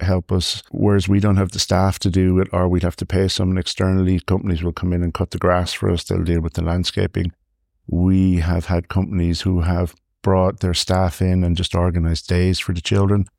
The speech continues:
particularly during summer. That's met a lot of their C S R requirements that they're trying to meet. And we've had companies that have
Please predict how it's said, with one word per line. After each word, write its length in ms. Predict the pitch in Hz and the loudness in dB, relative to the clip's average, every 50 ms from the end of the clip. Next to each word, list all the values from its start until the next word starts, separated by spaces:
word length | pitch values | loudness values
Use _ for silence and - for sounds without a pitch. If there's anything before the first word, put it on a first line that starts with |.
| _ _ _ _ - | _ _ _ _ -12
particularly 420 | - - 101 98 - - 95 85 | -4 -2 -2 -2 -2 -2 -4 -2
during 240 | - 95 87 85 85 | 0 0 0 0 0
summer. 400 | - - 98 98 104 104 101 92 - - _ _ _ _ _ _ _ _ _ _ _ | 0 0 2 2 4 2 2 0 -2 -8 _ _ _ _ _ _ _ _ _ _ _
That's 420 | - - 92 95 - - - - - - - - _ - | -4 -2 -2 -2 -2 -8 -14 -14 -14 -16 -20 -18 _ -2
met 260 | 85 87 90 90 85 | 0 2 2 2 2
a 40 | 90 | 2
lot 240 | 87 87 87 87 87 | 2 2 2 2 0
of 100 | 78 - | 0 0
their 220 | 90 85 82 80 | 0 0 0 0
C 240 | - - - 85 85 | -2 -2 0 0 0
S 180 | 82 78 - | 0 0 0
R 400 | 87 87 87 87 87 87 87 80 - - | 0 0 2 2 2 2 0 -2 -4 -6
requirements 640 | - 101 85 - - 90 90 90 90 87 82 - - | -6 -6 -4 -2 -2 0 0 2 0 0 -2 -2 -4
that 160 | - 87 - | -6 -4 -4
they're 200 | - 90 85 - | -4 -4 -4 -2
trying 140 | - 95 87 | -4 -4 -4
to 140 | - - 95 | -4 -2 0
meet. 200 | 98 98 110 - _ _ _ _ _ _ _ _ - | 0 0 -2 -4 _ _ _ _ _ _ _ _ -2
And 280 | - 110 117 127 127 | 0 2 2 4 4
we've 160 | 123 117 104 98 | 4 2 2 2
had 180 | 110 107 101 | 0 0 0
companies 540 | - 107 104 104 - 104 101 98 98 87 - | 0 0 0 0 0 0 2 2 2 0 0
that 260 | - 101 92 98 - - - | 0 0 2 0 0 -4 -6
have 540 | 87 85 98 98 95 92 92 92 87 85 | -2 0 2 2 2 2 2 2 0 -2